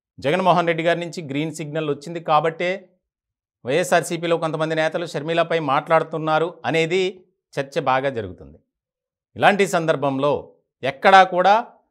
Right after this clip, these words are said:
టాలరేట్ చేయట్లా వైఎస్ఆర్సీపీని కానీ, జగన్మోహన్ రెడ్డి గారిని కానీ.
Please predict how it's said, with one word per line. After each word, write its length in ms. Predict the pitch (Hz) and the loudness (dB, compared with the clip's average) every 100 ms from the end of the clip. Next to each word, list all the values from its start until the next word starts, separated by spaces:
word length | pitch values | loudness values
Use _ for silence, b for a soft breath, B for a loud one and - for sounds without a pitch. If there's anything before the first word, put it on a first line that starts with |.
| _ - | _ 0
టాలరేట్ 400 | 151 202 226 196 | 6 6 6 0
చేయట్లా 360 | 175 151 151 85 _ _ _ _ _ 110 | -2 -6 -6 -14 _ _ _ _ _ -8
వైఎస్ఆర్సీపీని 680 | 117 143 165 160 170 175 175 | -6 2 2 2 -6 -6 -2
కానీ, 200 | 180 208 - _ _ _ | -2 -4 -16 _ _ _
జగన్మోహన్ 480 | 117 131 139 131 123 | -2 0 0 -2 -2
రెడ్డి 180 | 113 98 | -6 -6
గారిని 260 | 92 87 73 | -8 -10 -16
కానీ. 180 | 71 | -18